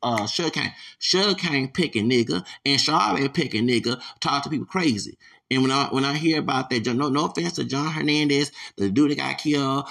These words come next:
by T-, uh, Shauna Thompson's, um, husband, who was a sheriff deputy. Okay,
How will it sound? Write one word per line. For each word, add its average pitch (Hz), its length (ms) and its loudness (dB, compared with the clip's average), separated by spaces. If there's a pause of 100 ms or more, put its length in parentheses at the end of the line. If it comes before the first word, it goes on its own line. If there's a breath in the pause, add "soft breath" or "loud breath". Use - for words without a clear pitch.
(140 loud breath)
by 107 280 -2
T-, - 160 0
uh, 120 60 -4
Shauna 143 440 -2
Thompson's, 143 640 0
um, 101 440 2 (140)
husband, 160 680 0 (260 loud breath)
who 147 180 8
was 127 140 4
a 117 40 0
sheriff 147 360 2
deputy. 143 400 0
Okay, 139 340 0